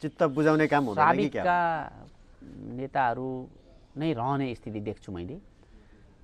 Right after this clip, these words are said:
Speaker 2: अ, त्यो हुँदाखेरि भीम रावल अघिल्लो महाधिवेशनबाट निर्वाचित उपाध्यक्ष हुनुहुन्छ।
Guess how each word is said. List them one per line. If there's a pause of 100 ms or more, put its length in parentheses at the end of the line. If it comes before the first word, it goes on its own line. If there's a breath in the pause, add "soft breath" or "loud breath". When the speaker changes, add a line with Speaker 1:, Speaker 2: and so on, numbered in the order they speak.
(100)
Speaker 2:
अ,
त्यो
हुँदाखेरि
भीम
रावल
अघिल्लो
महाधिवेशनबाट
निर्वाचित
उपाध्यक्ष
हुनुहुन्छ।